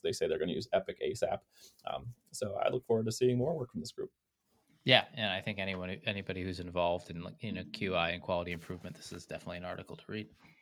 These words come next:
Speaker 1: All right.
Speaker 2: Excellent.
Speaker 1: And that is August.
Speaker 2: That is. That wraps us up. Um,
Speaker 1: Um,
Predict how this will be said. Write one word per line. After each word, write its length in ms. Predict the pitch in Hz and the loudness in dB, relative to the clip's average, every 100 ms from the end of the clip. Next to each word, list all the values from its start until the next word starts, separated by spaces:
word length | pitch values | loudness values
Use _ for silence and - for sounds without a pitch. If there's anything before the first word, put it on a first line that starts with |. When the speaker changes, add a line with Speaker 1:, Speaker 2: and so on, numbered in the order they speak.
| - - _ _ _ - - _ - - - - - _ _ 147 | -20 -20 _ _ _ -14 -14 _ -16 -14 -20 -20 -20 _ _ -12
Speaker 1:
All 140 | 156 | -6
right. 340 | 220 302 285 - - - - - _ - _ - | -4 -4 -6 -8 -14 -18 -12 -12 _ -20 _ 0
Speaker 2:
Excellent. 320 | 120 - 117 | 0 2 2
Speaker 1:
And 80 | 160 | 2
that 80 | 190 | 2
is 120 | 175 | 2
August. 580 | 127 214 226 117 - - - - - - _ | 4 4 4 2 0 -12 -16 -2 -2 -2 _
Speaker 2:
That 180 | - 120 | 6 6
is. 280 | 180 151 - | 8 4 2
That 220 | 98 92 | -4 -2
wraps 300 | 98 110 - | 2 2 2
us 160 | 120 - | -4 0
up. 280 | 92 - - - - - | -2 -2 -10 -20 -20 -12
Um, 440 | 101 101 101 101 104 - - - 120 | -8 -8 -8 -10 -12 -16 -18 -8 -4
Speaker 1:
Um, 240 | 117 120 | -2 -2